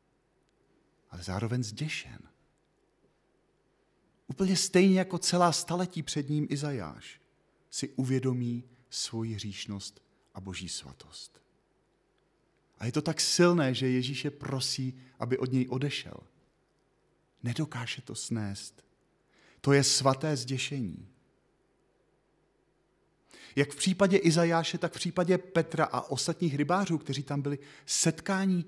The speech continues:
s boží svatostí, velikostí a slávou sebou přináší zděšení. A je to dobré, zdravé, svaté zděšení.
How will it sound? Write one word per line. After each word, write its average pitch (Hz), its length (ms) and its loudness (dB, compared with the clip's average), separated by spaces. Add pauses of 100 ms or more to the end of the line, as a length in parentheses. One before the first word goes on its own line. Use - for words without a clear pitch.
(140)
s - 180 -4
boží 160 340 0
svatostí, 151 720 -6 (240)
velikostí 160 680 -2
a 127 80 -8
slávou 123 720 -2 (240)
sebou 127 300 0
přináší 147 760 -2
zděšení. 113 600 -4 (760)
A - 80 -2
je 127 60 2
to 135 380 0 (460)
dobré, 123 580 4 (360)
zdravé, 117 600 2 (600)
svaté 113 560 -6
zděšení. 85 640 -8